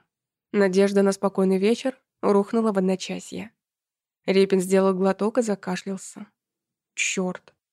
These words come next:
прохрипел он. «Вино какое-то». «Конечно». Барска обречённо перевела взгляд с капитана на Юру. «Вино». «Я вообще мало пью». Непонятно зачем, обрадовался мужчина.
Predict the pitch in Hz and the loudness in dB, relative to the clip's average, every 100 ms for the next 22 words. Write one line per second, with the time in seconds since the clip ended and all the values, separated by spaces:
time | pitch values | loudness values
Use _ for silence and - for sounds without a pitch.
0 | _ _ 196 196 196 190 190 - 190 185 | _ _ -4 -2 -2 2 2 2 0 0
1 | 185 _ _ _ _ _ - 190 214 269 | -4 _ _ _ _ _ -2 2 4 4
2 | 247 185 - 190 185 180 190 190 - _ | 2 -2 -2 0 0 -4 -8 -10 -12 _
3 | _ _ _ _ _ _ _ - 247 247 | _ _ _ _ _ _ _ 0 2 4
4 | 180 165 - 196 - _ _ _ 214 214 | 2 -2 -10 -14 -16 _ _ _ 0 2
5 | 269 - 262 214 208 208 214 202 196 190 | 0 0 0 0 0 0 0 0 0 2
6 | 190 190 190 190 240 - 202 185 185 185 | 2 0 0 -2 -4 -6 -8 -6 -4 -2
7 | 196 190 180 170 196 - _ - 214 226 | -2 -4 -4 -8 -12 -18 _ -6 0 2
8 | 208 180 170 - _ _ _ _ _ _ | 2 0 -4 -12 _ _ _ _ _ _
9 | _ _ _ - 202 214 214 220 214 - | _ _ _ -6 2 4 4 2 0 0
10 | 233 302 233 185 165 175 175 190 _ _ | 2 4 2 0 -4 -6 -8 -12 _ _
11 | _ _ _ - 220 196 196 196 196 185 | _ _ _ -2 2 4 4 2 0 -2
12 | - 226 - - 208 202 190 185 196 - | -4 -8 -8 -8 -4 0 0 -2 -4 -2
13 | 233 214 - 180 185 | -4 -4 -6 -8 -10